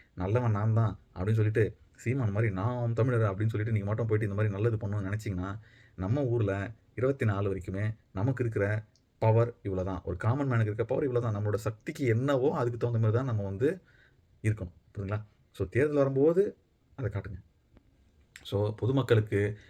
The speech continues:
ரெண்டாயிரத்தி இருபத்தி நாலு ஜனவரி மாசம் நமக்கு கத்துக் கொடுத்துருக்கிறது என்னன்னா, நீ கெட்டவனா இருந்தா at least உயிர் பொழைச்சிக்கலாம். நல்லவனா இருந்தனா உயிரே பொழைக்க முடியாது.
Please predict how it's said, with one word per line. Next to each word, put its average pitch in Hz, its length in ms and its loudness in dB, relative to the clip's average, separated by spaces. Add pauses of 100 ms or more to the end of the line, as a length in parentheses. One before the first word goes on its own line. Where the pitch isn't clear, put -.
(180)
ரெண்டாயிரத்தி 113 340 2
இருபத்தி 117 280 2
நாலு 101 140 2
ஜனவரி 113 300 0
மாசம் 98 500 -2 (260)
நமக்கு 101 340 -2
கத்துக் 127 140 -2
கொடுத்துருக்கிறது 101 360 -2
என்னன்னா, 101 340 -2 (240)
நீ 101 100 -4
கெட்டவனா 127 460 2
இருந்தா 104 520 2 (220)
at 90 140 -6
least 113 160 0
உயிர் 104 260 0
பொழைச்சிக்கலாம். 101 440 -6 (720)
நல்லவனா 120 400 2
இருந்தனா 107 500 0
உயிரே 104 300 2
பொழைக்க 110 320 0
முடியாது. 92 300 -2